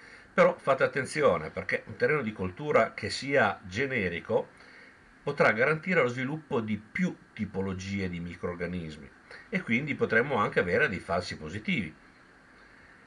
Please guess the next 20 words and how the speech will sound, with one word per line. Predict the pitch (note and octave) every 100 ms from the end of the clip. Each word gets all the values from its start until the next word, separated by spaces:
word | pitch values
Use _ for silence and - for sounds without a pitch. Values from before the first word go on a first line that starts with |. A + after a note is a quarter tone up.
| -
Se | - -
noi | G2+ A2+
vogliamo | F2 G2 A#2 F2+
effettivamente | - - E2+ G#2 B2+ - G#2 B2+
evidenziare | A2 G#2 F#2+ F#2 C#3+ C3+ G2 E2 C#2+ -
una | - D3 A#2+ F2
sola | - C#3 F#2+
tipologia | E2+ - F2 F#2 F#2 A2 C3 E2
di | F2 A#2+
microrganismo, | F2+ A2 A#2 E2 E2+ A#2 G#2 E2 G2 D#3+ - -
allora | D#3+ B2+ D3+
dovremmo | D#3+ B2 A#2 C3
ricorrere | B2+ - F2+ E2+ F2 G2+ B2
all'utilizzo | A2 G#2+ G#2 F2+ F2+
di | F#2+ F#2+
terreni | B2+ F#2+ D2+ D2+ D#2
selettivi, | - - E2 E2+ - - -
cioè | - G#2 -
terreni | - F#2 A2+ F#2 G2+ B2+
che | - C3